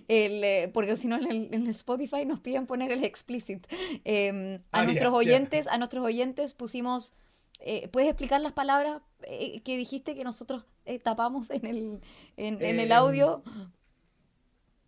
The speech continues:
Speaker 2: insultos despectivos que se utilizan hacia la comunidad,
Speaker 1: <laughs> Ya.
Speaker 2: eh, L G B T.
Speaker 1: Ya,
Speaker 2: Ya,
Speaker 1: ya,
Speaker 2: hay un
Speaker 1: sí.
Speaker 2: montón de insultos que, que, que cuando yo era adolescente los
Speaker 1: Mm.
Speaker 2: escuché en algún momento hacia mí.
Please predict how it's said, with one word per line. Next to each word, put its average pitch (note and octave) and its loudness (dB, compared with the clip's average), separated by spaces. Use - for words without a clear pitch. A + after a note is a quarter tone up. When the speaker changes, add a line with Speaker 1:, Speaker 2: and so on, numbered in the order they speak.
Speaker 2:
insultos A#3+ -4
despectivos G#3+ -10
que G#3+ -8
se G3+ -14
utilizan F#3 -10
hacia F3+ -10
la F3+ -10
comunidad, D#3+ -6
Speaker 1:
<laughs> F3 -4
Ya. A3+ 0
Speaker 2:
eh, D3+ -4
L E3+ -4
G E3 -4
B D3+ 0
T. - -18
Speaker 1:
Ya, A3 6
Speaker 2:
Ya, G3+ 2
Speaker 1:
ya, G3 4
Speaker 2:
hay G3+ -2
un A3+ -2
Speaker 1:
sí. G3 -2
Speaker 2:
montón B3+ 0
de B3+ -10
insultos G3 -8
que, E3 -12
que, E3+ -8
que F3+ -10
cuando F#3 -10
yo E3 -6
era A#3 -6
adolescente G3 -10
los G3 -8
Speaker 1:
Mm. G#3+ -6
Speaker 2:
escuché G#3+ -10
en F#3 -12
algún F#3 -10
momento G3 -10
hacia F#3+ -10
mí. F#3+ -12